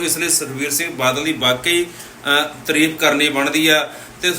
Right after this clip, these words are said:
ਉਹ ਗੱਲ ਅਲੱਗ ਆ ਕਿ ਇਸ ਪਾਰਟੀ ਦੇ ਪਿੱਛੇ ਭਾਈ ਚਲੋ ਗਲਤੀਆਂ ਮਲਤੀਆਂ ਹੋਈਆਂ, ਬਹੁਤ ਇਹਨਾਂ ਦੇ ਪੈਰ ਉਖੜ ਗਏ ਸੀ। ਚਲੋ ਸੁਖਬੀਰ ਸਿੰਘ ਬਾਦਲ ਮਿਹਨਤ ਕਰ ਰਹੇ ਆ, ਹੋ ਸਕਦਾ ਭਾਈ ਇਹਦੀ ਮਿਹਨਤ ਨੂੰ ਫਲ ਲੱਗੇ। ਪਰ ਮੈਂ ਫਿਰ ਇਹ ਗੱਲ ਕਹਿੰਦਾ,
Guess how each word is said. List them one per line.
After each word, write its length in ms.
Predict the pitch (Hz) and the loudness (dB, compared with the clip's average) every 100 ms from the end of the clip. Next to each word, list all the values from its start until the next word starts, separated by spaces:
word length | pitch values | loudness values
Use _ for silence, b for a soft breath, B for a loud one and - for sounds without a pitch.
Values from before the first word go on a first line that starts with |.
| - | -6
ਉਹ 420 | - 175 190 208 | -8 -2 2 4
ਗੱਲ 240 | 196 185 147 | 4 4 4
ਅਲੱਗ 280 | 143 147 | 4 2
ਆ 60 | 160 | 0
ਕਿ 220 | 175 180 | 0 -2
ਇਸ 180 | 175 156 | -2 -6
ਪਾਰਟੀ 340 | - 151 147 156 | -2 0 0 0
ਦੇ 100 | 165 | -4
ਪਿੱਛੇ 340 | 156 143 160 | -4 -4 -6
ਭਾਈ 240 | 160 160 | -2 0
ਚਲੋ 280 | 151 160 160 | 0 0 0
ਗਲਤੀਆਂ 440 | 151 139 143 170 165 | 2 0 0 -2 -2
ਮਲਤੀਆਂ 300 | 156 160 165 | -4 -2 -2
ਹੋਈਆਂ, 240 | 151 151 | 0 -2
ਬਹੁਤ 380 | 120 135 151 160 | -2 0 0 0
ਇਹਨਾਂ 140 | 160 | -4
ਦੇ 60 | 180 | -4
ਪੈਰ 300 | 180 143 143 | 0 0 0
ਉਖੜ 280 | 135 131 135 | -2 -6 -6
ਗਏ 120 | 151 | -4
ਸੀ। 220 | 170 190 196 B B | -2 -4 -6 B B
ਚਲੋ 200 | 160 165 | -2 0
ਸੁਖਬੀਰ 340 | 165 147 147 156 | 0 -2 0 0
ਸਿੰਘ 220 | 185 180 | 0 0
ਬਾਦਲ 280 | 151 151 160 | 0 2 0
ਮਿਹਨਤ 380 | 135 139 170 196 | 0 0 0 -2
ਕਰ 200 | 160 143 | 0 2
ਰਹੇ 220 | 143 165 | 4 2
ਆ, 60 | |
ਹੋ 200 | 156 143 | 2 0
ਸਕਦਾ 260 | 147 147 151 | 0 0 0
ਭਾਈ 180 | 156 156 | 0 0
ਇਹਦੀ 180 | 156 165 | 0 -2
ਮਿਹਨਤ 300 | 147 147 156 | -2 -4 -6
ਨੂੰ 120 | 175 | -6
ਫਲ 180 | 139 139 | -4 -2
ਲੱਗੇ। 340 | 147 180 196 B B B | -2 -2 -4 B B B
ਪਰ 180 | 156 175 | 0 0
ਮੈਂ 100 | 185 | 0
ਫਿਰ 260 | 180 143 - | 0 2 4
ਇਹ 200 | 196 180 | 4 2
ਗੱਲ 140 | 175 | -2
ਕਹਿੰਦਾ, 420 | 170 156 165 180 | 0 0 2 -2